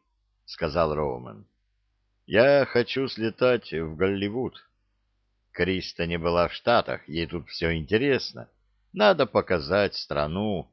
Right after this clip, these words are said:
тем более, что нам есть что показывать. Только посидев в Европе,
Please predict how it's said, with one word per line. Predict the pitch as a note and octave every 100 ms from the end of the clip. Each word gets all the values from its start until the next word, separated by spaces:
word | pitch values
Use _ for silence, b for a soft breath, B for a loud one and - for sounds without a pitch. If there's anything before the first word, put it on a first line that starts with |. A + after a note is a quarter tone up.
| _ _ _ _ -
тем | F2 E2
более, | F2 F2+ F#2
что | F2 -
нам | F2+ G#2+ A#2
есть | D3+ E3+ C3+ - - -
что | - F2+
показывать. | - D2+ - C3+ G2 B1+ A1 - _ _ _ _ _ _ _ _ _
Только | - G2 B2 A#2+ A#2+
посидев | A2 G#2 - D#2+ D2+ G#2 G#2 - _
в | C#2
Европе, | E2 E2 D2+ E2 A#2 A2+ - F2 C#2+